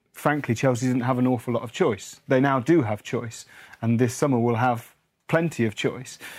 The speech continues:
And the slight irony with Lampard is that as Chelsea are able to spend more and more on that squad,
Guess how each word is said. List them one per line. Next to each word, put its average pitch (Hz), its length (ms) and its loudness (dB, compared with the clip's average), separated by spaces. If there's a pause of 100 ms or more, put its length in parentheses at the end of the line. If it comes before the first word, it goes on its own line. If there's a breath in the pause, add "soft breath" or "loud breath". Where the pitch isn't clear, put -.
(300 loud breath)
And 139 160 6
the 123 80 4
slight 143 260 2
irony 143 400 4
with 113 160 4
Lampard 113 420 2
is 120 180 0
that 127 220 0 (220)
as 131 160 -2
Chelsea 139 400 0
are 117 180 6
able 120 280 2
to - 120 -12
spend 120 320 0
more 117 200 2
and 117 80 2
more 117 140 2
on 110 100 -2
that 117 180 -6
squad, 120 480 0